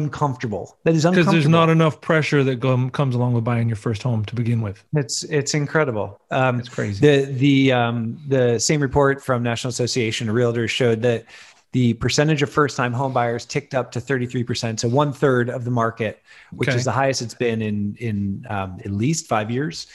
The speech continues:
Speaker 1: which is kinda cool. It's great to see that first-time buyers are, uh, representing a larger share of the market. And I think one of the
Speaker 2: Mm-hmm.
Speaker 1: reasons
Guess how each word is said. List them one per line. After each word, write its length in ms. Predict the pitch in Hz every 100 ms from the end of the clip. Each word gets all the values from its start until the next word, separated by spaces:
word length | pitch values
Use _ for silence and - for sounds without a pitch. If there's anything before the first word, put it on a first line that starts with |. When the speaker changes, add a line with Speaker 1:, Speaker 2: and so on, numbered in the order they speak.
| - - -
Speaker 1:
which 180 | 127 127
is 120 | -
kinda 240 | 131 123
cool. 260 | 120 139 170
It's 120 | -
great 200 | - 131
to 80 | 123
see 200 | - 117
that 120 | 123
first-time 400 | 123 117 - 110
buyers 380 | 104 104 127 113
are, 360 | 110 98 92 - _ 185
uh, 300 | 104 98 98
representing 460 | 110 104 107 113
a 40 | 107
larger 320 | 107 110 110
share 220 | 104 113
of 60 | 101
the 80 | 98
market. 500 | 104 127 117 98 135
And 140 | 117
I 80 | 101
think 200 | 117 123
one 120 | 120
of 60 | 127
the 40 |
Speaker 2:
Mm-hmm. 80 | 101
Speaker 1:
reasons 420 | 101 98 92 -